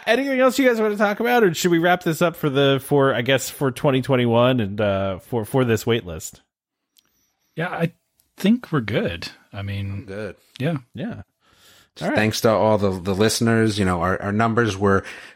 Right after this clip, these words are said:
Speaker 3: up immensely this year, which is, you know, great. And we, we definitely appreciate all the listens and everything like that, that people have done.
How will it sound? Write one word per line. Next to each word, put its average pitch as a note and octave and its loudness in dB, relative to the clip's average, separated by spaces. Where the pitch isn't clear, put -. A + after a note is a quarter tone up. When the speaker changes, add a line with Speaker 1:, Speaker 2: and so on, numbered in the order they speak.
Speaker 3:
up A2+ 0
immensely G#2+ 2
this F2+ 2
year, F#2 2
which F2 -6
is, E2+ -2
you F2 -2
know, E2 -4
great. F2 2
And E2+ 0
we, F2 0
we F2 0
definitely F2 2
appreciate E2+ 2
all F2+ 2
the F2 2
listens F2+ 2
and F2 0
everything E2+ 0
like F2 0
that, G2+ 2
that F2 -2
people E2 -4
have D#2+ -4
done. F2+ 2